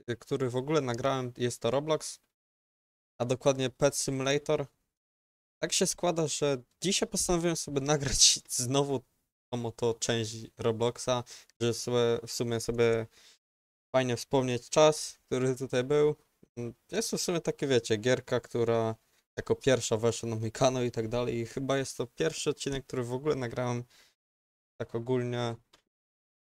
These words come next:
mm, z myślą na to, że jest to odcinek YouTube. No chyba, że pierwszy był z Ligi, lecz wstawiłem go jako drugiego, przez to, że Roblox weszedł jako pierwszy.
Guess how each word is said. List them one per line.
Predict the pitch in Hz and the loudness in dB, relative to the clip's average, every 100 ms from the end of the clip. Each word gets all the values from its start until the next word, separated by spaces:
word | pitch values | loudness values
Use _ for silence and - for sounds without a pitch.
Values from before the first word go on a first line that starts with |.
| - | -8
mm, | 120 | -6
z | 107 | -4
myślą | 123 127 - 123 | -2 -2 -2 -4
na | 117 120 | -2 -2
to, | - 120 | -2 -2
że | 113 113 | 0 2
jest | 110 110 - | 2 0 -4
to | 113 110 - _ _ _ - | -2 -4 -8 _ _ _ -10
odcinek | 117 - 117 110 | -6 -4 -4 0
YouTube. | 139 120 - 101 - - | 0 0 -4 -10 -12 -18
No | 123 | -10
chyba, | - 143 139 | -4 2 2
że | 131 131 | 0 0
pierwszy | 139 131 - 127 | 0 0 -2 -4
był | 127 127 | -2 -2
z | 120 113 | -4 -6
Ligi, | 143 143 127 135 127 _ _ _ _ _ _ - | -2 -2 0 -2 -4 _ _ _ _ _ _ -4
lecz | 120 117 - - - | 0 0 -2 -6 -6
wstawiłem | - 117 110 123 117 113 - _ _ _ _ _ _ - | -4 -2 -2 -2 -4 -6 -14 _ _ _ _ _ _ -4
go | 110 110 110 107 110 - _ _ _ _ _ | 0 0 -2 -4 -8 -16 _ _ _ _ _
jako | 110 107 113 110 | -4 -2 -2 -4
drugiego, | 104 113 113 117 117 117 - - | -4 -2 0 0 0 -2 -6 -8
przez | - 107 | -4 -4
to, | - 110 | -4 -4
że | 113 | -2
Roblox | 110 113 110 101 | 0 -2 -4 -6
weszedł | 107 113 - 110 | -6 -6 -6 -8
jako | 113 - | -8 -8
pierwszy. | - 127 - - | -2 -2 -2 -4